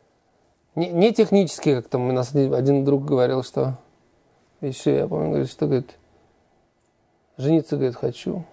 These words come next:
Он говорит, «Зачем тебе жениться?» Он говорит, «Ну, там, э, постирать, пира-, там, приготовить». Он говорит,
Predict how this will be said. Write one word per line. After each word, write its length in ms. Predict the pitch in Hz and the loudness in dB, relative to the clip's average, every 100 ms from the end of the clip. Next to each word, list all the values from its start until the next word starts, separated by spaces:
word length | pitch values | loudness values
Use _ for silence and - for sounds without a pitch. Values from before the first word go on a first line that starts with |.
| - | -8
Он 80 | 160 | -4
говорит, 160 | 135 | -4
«Зачем 240 | 135 - 151 | -4 -2 0
тебе 120 | 139 | 0
жениться?» 420 | 135 131 151 - | 2 0 0 -2
Он 60 | 151 | -2
говорит, 160 | 143 | 0
«Ну, 140 | 151 170 | -2 -2
там, 240 | - - - _ _ _ _ _ _ _ _ _ - | -4 -8 -14 _ _ _ _ _ _ _ _ _ -8
э, 560 | - - - - - - | -6 -4 -4 -6 -8 -6
постирать, 720 | 139 - 139 127 160 175 - - _ _ _ _ - - 202 | -8 -2 2 6 6 4 -2 -14 _ _ _ _ -20 -16 -8
пира-, 480 | - 135 131 120 120 | -2 0 0 -2 -4
там, 120 | - - _ | -8 -20 _
приготовить». 680 | - 135 131 - 165 175 - | -2 2 2 2 0 -2 -4
Он 80 | 139 | 0
говорит, 220 | 123 | 0